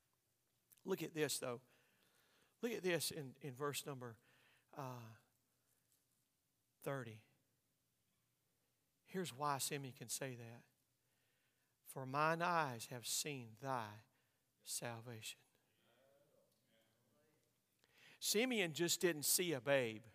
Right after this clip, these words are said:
He just wasn't there just for the parents. That, you know, they were following the guidance of the,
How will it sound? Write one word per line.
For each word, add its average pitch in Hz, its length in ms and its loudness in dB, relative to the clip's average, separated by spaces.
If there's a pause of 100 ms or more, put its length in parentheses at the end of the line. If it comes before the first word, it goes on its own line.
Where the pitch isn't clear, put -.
(2500)
He 190 140 2
just 233 280 6
wasn't 202 340 10
there 190 200 8
just - 420 8
for 190 160 4
the 151 80 2
parents. 156 520 0
That, 156 220 4
you 180 80 0
know, 165 100 4
they 175 120 10
were 196 140 6
following 165 400 12
the 147 80 4
guidance 160 400 8
of 160 80 2
the, 156 100 2